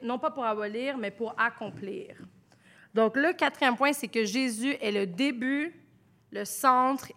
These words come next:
et la fin de la Bible. Il est le point culminant de cette histoire de la Bible. Ce qui était intéressant, c'est que Jésus a dit la même chose dans un autre passage, à un autre moment dans son ministère, lorsqu'il est dans la synagogue. Puis on va lire ceci dans Luc, chapitre quatre. Ça commence au verset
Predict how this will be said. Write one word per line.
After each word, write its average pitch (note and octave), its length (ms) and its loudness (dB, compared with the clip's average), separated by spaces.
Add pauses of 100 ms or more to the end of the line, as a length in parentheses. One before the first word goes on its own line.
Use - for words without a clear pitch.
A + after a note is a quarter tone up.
et A3 80 -2
la G3+ 160 2
fin A3+ 400 0
de G3 80 -4
la F#3+ 100 0
Bible. F#3 360 -6 (640)
Il A#3 180 2
est C4+ 140 10
le A#3+ 120 6
point C4 540 2
culminant B3+ 720 6
de G#3 100 2
cette G3+ 300 -2
histoire G3 480 2
de F#3 60 0
la F3+ 140 -2
Bible. F#3+ 300 -6 (880)
Ce - 100 -20
qui B3+ 80 0
était C4+ 220 6
intéressant, C4+ 580 4
c'est D#4 160 -2
que G3+ 80 -4
Jésus G#3+ 280 4
a C4+ 80 10
dit A3 80 0
la A3 160 8
même C4 200 4
chose C#4+ 280 2
dans G#3+ 180 4
un G#3 140 2
autre B3+ 180 2
passage, A3 420 8
à A3 60 6
un G#3 120 4
autre C4+ 180 4
moment G#3+ 240 4
dans G#3 100 2
son G3+ 160 0
ministère, G3 680 0
lorsqu'il G#3+ 320 0
est G#3+ 60 0
dans G#3+ 120 6
la G3+ 100 4
synagogue. G3+ 560 4
Puis - 80 0
on G3+ 80 6
va G#3+ 100 6
lire A#3+ 180 6
ceci B3 440 -2 (320)
dans G#3+ 160 6
Luc, A3 540 4 (180)
chapitre G#3 480 0
quatre. A3+ 300 6
Ça - 260 -2
commence A3+ 300 2
au G#3+ 120 2
verset G#3 480 0